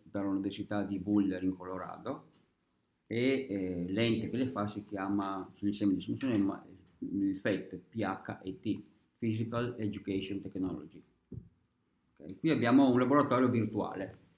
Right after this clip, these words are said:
in cui abbiamo due molle sospese verticalmente a riposo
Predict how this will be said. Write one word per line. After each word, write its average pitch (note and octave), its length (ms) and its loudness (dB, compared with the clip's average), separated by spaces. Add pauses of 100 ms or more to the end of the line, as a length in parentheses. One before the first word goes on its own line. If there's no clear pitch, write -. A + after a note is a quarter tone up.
(680)
in A#2+ 80 2
cui D3+ 140 6
abbiamo C3 320 10
due C3 220 8
molle A#2 680 6
sospese G#2+ 500 -2
verticalmente G2+ 960 -4 (880)
a F#2+ 160 -4
riposo A#2 800 -4